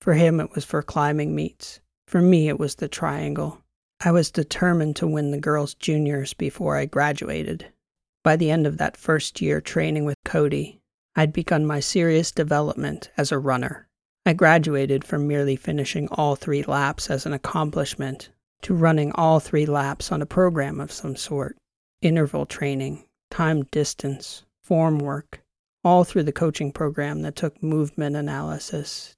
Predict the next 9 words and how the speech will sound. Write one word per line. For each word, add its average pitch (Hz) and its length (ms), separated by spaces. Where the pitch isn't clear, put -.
data 151 340
analysis, 147 880
rated 156 480
me, 156 280
and 156 100
prescribed 156 580
my 151 120
next 147 380
workout. 147 440